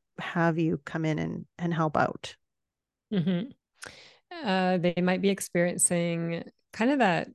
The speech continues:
Speaker 2: tension of the old guard and new guard. Like, some people really just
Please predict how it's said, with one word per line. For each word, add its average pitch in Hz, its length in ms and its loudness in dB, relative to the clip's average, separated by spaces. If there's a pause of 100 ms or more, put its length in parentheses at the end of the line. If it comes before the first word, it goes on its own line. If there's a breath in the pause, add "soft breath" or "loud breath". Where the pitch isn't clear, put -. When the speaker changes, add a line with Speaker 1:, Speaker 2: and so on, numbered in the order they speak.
(220)
Speaker 2:
tension 202 920 0
of 160 180 -2
the 170 100 -2 (200)
old 165 260 2
guard 160 240 2
and 160 140 -2
new 165 160 -4 (120)
guard. 180 220 0
Like, 160 180 -2
some 175 220 -2
people 170 340 0
really 160 340 0
just - 540 -8